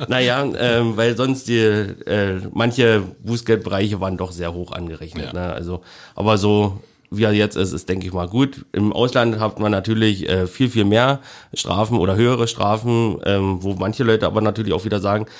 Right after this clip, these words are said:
Speaker 1: „Das müsste auch hierher.“
Speaker 2: Mhm.
Speaker 1: Ich sage mal, manche Autofahrer würden das auch manchmal wirklich brauchen, ähm, wenn wir hier jeden Tag oder mehrmals die Woche bei uns reinfahren,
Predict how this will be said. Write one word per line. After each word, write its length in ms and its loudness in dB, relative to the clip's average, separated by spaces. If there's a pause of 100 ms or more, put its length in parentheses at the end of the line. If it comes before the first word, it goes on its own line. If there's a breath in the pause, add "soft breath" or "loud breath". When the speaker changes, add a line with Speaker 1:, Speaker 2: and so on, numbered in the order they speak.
(160 loud breath)
Speaker 1:
„Das 160 0
müsste 260 2
auch 140 -2
hierher.“ 480 2 (280 loud breath)
Speaker 2:
Mhm. 120 -6
Speaker 1:
Ich 120 2
sage 260 2
mal, 400 2
manche 600 2
Autofahrer 560 0
würden 140 2
das 200 2
auch 200 -2
manchmal 380 0
wirklich 340 -4
brauchen, 640 2
ähm, 580 0
wenn 460 2
wir 80 2
hier 240 0 (100)
jeden 240 0
Tag 300 -2
oder 340 -2 (100)
mehrmals 340 4
die 100 -2
Woche 220 0
bei 100 0
uns 280 0
reinfahren, 540 0